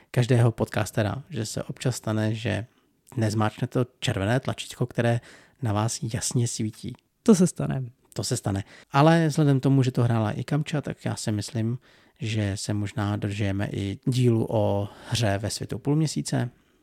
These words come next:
Speaker 1: Pokud o to máte zájem, samozřejmě napište, nebo nám vyloženě pinkněte na Instagramu a my se tomu budeme velice rádi věnovat.
Speaker 2: Přesně tak.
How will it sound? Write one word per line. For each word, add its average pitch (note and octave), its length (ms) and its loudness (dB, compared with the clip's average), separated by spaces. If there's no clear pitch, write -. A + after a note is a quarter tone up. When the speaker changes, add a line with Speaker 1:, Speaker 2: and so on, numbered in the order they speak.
Speaker 1:
Pokud A#2+ 280 -2
o B2+ 120 -2
to - 100 0
máte G#2+ 280 0
zájem, A2+ 420 0
samozřejmě G#2 380 -4
napište, A2 640 -2
nebo G#2+ 140 -2
nám G#2+ 140 2
vyloženě G#2 320 -2
pinkněte G#2+ 720 -2
na F#2+ 280 -6
Instagramu D3 500 2
a - 60 -6
my A2 100 -4
se A2+ 120 -8
tomu G2+ 220 -6
budeme G2 220 -6
velice G2+ 240 -6
rádi G2 200 -8
věnovat. G2 340 -10
Speaker 2:
Přesně - 380 -6
tak. D3 200 -6